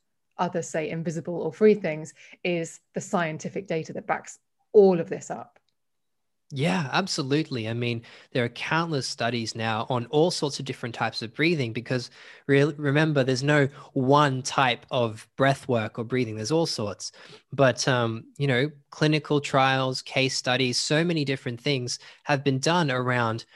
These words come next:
Speaker 2: how can people use their breath for all sorts of different reasons. And there's still lots more to go, don't get me wrong. And in fact, one of the most exciting frontiers of breath work,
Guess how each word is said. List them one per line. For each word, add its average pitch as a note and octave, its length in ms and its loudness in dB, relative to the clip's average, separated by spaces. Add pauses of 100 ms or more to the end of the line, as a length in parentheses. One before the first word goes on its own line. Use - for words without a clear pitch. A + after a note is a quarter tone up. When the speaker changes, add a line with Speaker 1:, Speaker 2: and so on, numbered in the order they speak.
(120)
Speaker 2:
how D#3+ 240 2
can D#3+ 160 0
people D3+ 260 -2
use C3 240 -2
their A2+ 140 -4
breath E3 360 0
for - 80 -8
all C#3 180 -2
sorts C3+ 200 -10
of B2 80 -14
different A#2+ 300 -10
reasons. C3 540 -4 (360)
And F3 180 4
there's F3 120 4
still C4 240 0
lots D3 360 2
more C3+ 200 4
to A#2+ 80 0
go, B2+ 400 2 (240)
don't D3 140 2
get C#3 140 0
me B2 120 -2
wrong. C#3 300 4
And B2 60 0
in A#2 120 -4
fact, C#3 340 0
one D#3+ 160 4
of C#3 120 0
the C3+ 80 -2
most C3 360 -2
exciting C#3+ 1120 0 (440)
frontiers D#3 840 2
of A#2 160 -6
breath C#3+ 260 2
work, G#2+ 380 -2